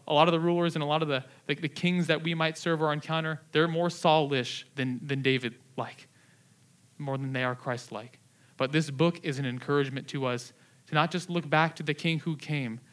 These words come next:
but to look forward to that king who will come again. Jesus, the King of Kings, the Lord of Lords, who will one day come and fully and finally bring his perfect rule, which is now in heaven,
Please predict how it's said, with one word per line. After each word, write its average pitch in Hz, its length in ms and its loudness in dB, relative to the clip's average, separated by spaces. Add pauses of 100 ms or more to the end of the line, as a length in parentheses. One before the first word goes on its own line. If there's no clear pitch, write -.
(120)
but 135 140 -6
to 143 100 -8
look 135 180 -4
forward 131 460 -6 (480)
to - 120 -10
that 131 200 -4
king 120 380 -6 (180)
who 151 140 -6
will 123 160 -6
come 127 180 -10
again. 113 320 -12 (460)
Jesus, - 560 -2 (260)
the 127 100 -4
King 175 280 2
of 156 160 0
Kings, 127 460 -6 (180)
the 135 100 -12
Lord 135 380 -2
of 117 120 -4
Lords, 120 460 -6 (120)
who 185 100 2
will 151 180 6
one 170 180 4
day 170 200 4
come 131 360 -2 (1160)
and 131 260 -2 (600)
fully 147 420 2 (180)
and 123 140 -6
finally 127 640 -10 (180)
bring 143 220 0
his 127 240 -4
perfect 135 460 -6
rule, 127 360 -2 (200)
which 139 160 -4
is 123 100 -6
now 156 180 6
in 160 80 2
heaven, 160 340 2